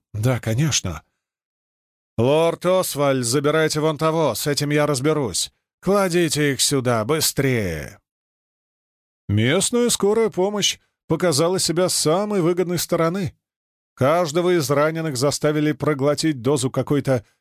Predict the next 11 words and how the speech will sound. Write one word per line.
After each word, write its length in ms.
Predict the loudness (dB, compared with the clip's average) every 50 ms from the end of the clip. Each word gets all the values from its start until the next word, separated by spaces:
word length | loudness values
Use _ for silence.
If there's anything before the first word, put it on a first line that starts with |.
| _ -4
на 140 | 0 0 2
редкость 560 | 2 2 2 2 0 -2 -4 -8 -8 -6 -4
вонючей 360 | -2 -2 -2 -2 -2 -2 -2 -4
микстуры, 680 | -4 -2 -2 -2 0 2 2 2 2 0 0 -4 -6 _ _ _ _ _ _ _ _ -2
потом 280 | -2 0 0 0 0
обоих 440 | 0 2 2 2 2 2 0 -2 -2
лежачих 500 | -2 -2 0 0 0 0 -2 -4 -6 -6
пациентов 600 | -4 -2 0 0 0 0 -2 -2 -4 -6 -6 -2
расположили 800 | -2 -2 -2 0 0 0 2 2 2 2 2 2 0 2 0 0
на 160 | -2 -2 -2
носилках 840 | -2 -2 0 0 0 0 0 0 -2 -2 0 -2 -2 -2 -4 -10